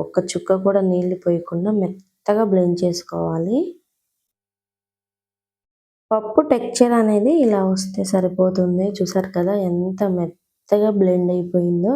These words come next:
ఇలా మెత్తగా బ్లెండ్ చేసుకున్న తర్వాతకి ఇప్పుడు ఈ పప్పుని కూడా ఒక కడాయిలోకి తీసుకోవాలి. తర్వాతకి ఇందులోకి మనం ముందుగా పిండి క్వాంటిటీ ఎలా తీసుకున్నాం, కప్పున్నర వరకు పిండి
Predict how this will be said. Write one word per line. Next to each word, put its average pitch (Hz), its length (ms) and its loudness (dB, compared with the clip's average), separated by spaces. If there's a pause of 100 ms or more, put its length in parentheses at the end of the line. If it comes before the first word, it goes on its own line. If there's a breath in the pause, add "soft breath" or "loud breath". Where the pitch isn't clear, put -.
ఇలా 185 160 0
మెత్తగా 175 560 -2
బ్లెండ్ 180 340 0
చేసుకున్న 175 400 -4 (120)
తర్వాతకి 170 500 -6 (680 loud breath)
ఇప్పుడు 190 240 2
ఈ 175 80 4 (920)
పప్పుని 185 420 2
కూడా 190 280 2 (680 loud breath)
ఒక 202 100 2 (120)
కడాయిలోకి 196 600 4
తీసుకోవాలి. 185 680 2 (960)
తర్వాతకి 196 420 2
ఇందులోకి 196 540 4 (1160)
మనం 214 260 4
ముందుగా 208 440 4 (300)
పిండి 208 300 4
క్వాంటిటీ 202 440 2 (120)
ఎలా 190 140 2 (100)
తీసుకున్నాం, 185 540 -2
కప్పున్నర 185 580 0
వరకు 180 300 -4
పిండి 196 280 2